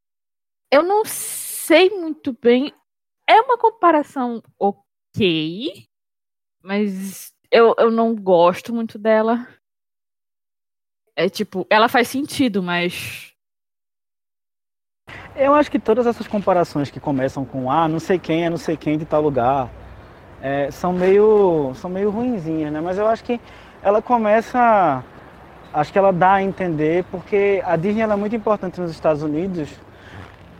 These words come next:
Speaker 2: por, é, dar um caráter, é uma, que é uma coisa que às vezes a gente nem tem tanta, tanta, tanta noção, mas assim,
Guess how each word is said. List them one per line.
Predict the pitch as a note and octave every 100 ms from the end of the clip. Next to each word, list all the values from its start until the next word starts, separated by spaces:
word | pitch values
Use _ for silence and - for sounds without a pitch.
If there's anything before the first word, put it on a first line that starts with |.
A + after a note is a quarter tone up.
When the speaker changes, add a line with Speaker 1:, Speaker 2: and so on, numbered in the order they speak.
| -
Speaker 2:
por, | F3+ G3+ G3+ G#3+
é, | G3 F#3 E3 D3 C3+ A#2 A2+ - - -
dar | D3 B2+ E3
um | G3 G#3
caráter, | G3 F3 F3+ G#3
é |
uma, | A3+
que | B3
é |
uma | C4
coisa | C4 A#3
que | -
às | A3
vezes | F#3+ G#3+ G#3+
a |
gente | G#3 G3+
nem | G#3+ A#3+
tem | A#3+
tanta, | A3+ A3 G#3
tanta, | - G3+ F#3+
tanta | - F#3 F#3
noção, | F3 - F3+ F#3
mas | E3
assim, | E3 D3+